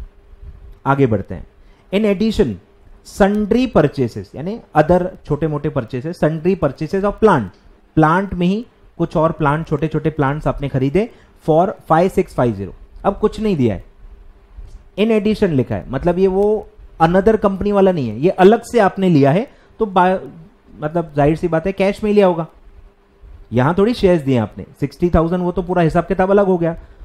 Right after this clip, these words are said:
फ़ाइव सिक्स फ़ाइव ज़ीरो आप कुछ नहीं बोला है तो मतलब आपने cash में दिया होगा,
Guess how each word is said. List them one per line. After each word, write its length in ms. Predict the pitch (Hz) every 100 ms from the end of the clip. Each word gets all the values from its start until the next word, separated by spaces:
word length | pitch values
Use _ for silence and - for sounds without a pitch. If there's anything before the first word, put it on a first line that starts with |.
| -
फ़ाइव 220 | 143 160
सिक्स 260 | 190 214 -
फ़ाइव 220 | 175 190
ज़ीरो 200 | 175 202
आप 260 | 185 175 -
कुछ 180 | 190 -
नहीं 160 | 214 196
बोला 240 | 202 202
है 60 | 208
तो 100 | 220
मतलब 200 | 208 214
आपने 240 | 214 233
cash 300 | 247 247 247
में 100 | 233
दिया 140 | 226
होगा, 220 | 208 190